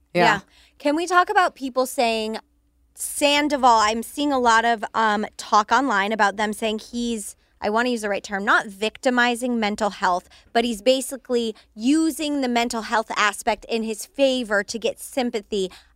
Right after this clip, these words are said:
Speaker 2: I very heavily disagree on this, but I am curious what you think, 'cause I see a lot of back and forth online. People saying,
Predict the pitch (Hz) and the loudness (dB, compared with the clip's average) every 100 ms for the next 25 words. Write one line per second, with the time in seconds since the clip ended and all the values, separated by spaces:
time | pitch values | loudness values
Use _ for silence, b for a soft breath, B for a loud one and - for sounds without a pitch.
0 | _ 240 269 311 247 247 240 240 240 262 | _ 4 4 2 0 0 0 0 0 -2
1 | 269 277 262 262 240 233 - - 226 220 | -4 -4 0 0 0 -4 -8 -2 0 0
2 | 196 220 - - 233 233 247 247 - 220 | -4 -4 -6 0 2 4 0 -4 -4 -4
3 | 214 208 208 - 202 - 190 - 214 208 | -4 -6 -8 -8 -10 -8 -8 -8 -8 -4
4 | 233 208 196 208 226 214 202 214 202 202 | -2 0 4 4 4 2 -2 -4 -8 -6
5 | 196 190 175 175 - 233 226 240 214 | -6 -6 -8 -8 -8 -4 0 0 0